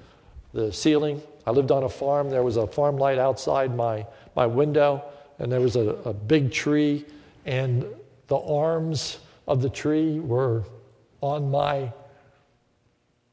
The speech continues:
ceiling. I lay there, and they looked like they were just coming down to grab me. I thought that I was gonna be carried away,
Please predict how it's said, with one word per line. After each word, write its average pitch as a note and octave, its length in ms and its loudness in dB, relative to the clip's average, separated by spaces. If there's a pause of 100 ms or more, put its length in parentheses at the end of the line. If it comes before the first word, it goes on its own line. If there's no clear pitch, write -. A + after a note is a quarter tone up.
(460)
ceiling. E3+ 640 2
I C#3+ 120 -2
lay C#3+ 260 2
there, D3 160 2
and C#3+ 100 0
they C3 80 -4
looked B2 180 -2
like B2+ 140 2
they C3+ 100 -2
were B2+ 60 2
just A#2 220 -2
coming C3+ 260 -2
down B2+ 280 -4
to B2+ 60 0
grab G#2 400 -4
me. E2+ 140 -12 (1300)
I G#2 100 -4
thought C#3 400 0
that C#3 160 0
I B2+ 80 0
was B2+ 80 -2
gonna B2+ 140 -6
be B2 100 -4
carried D#3+ 380 2
away, F#2+ 440 -2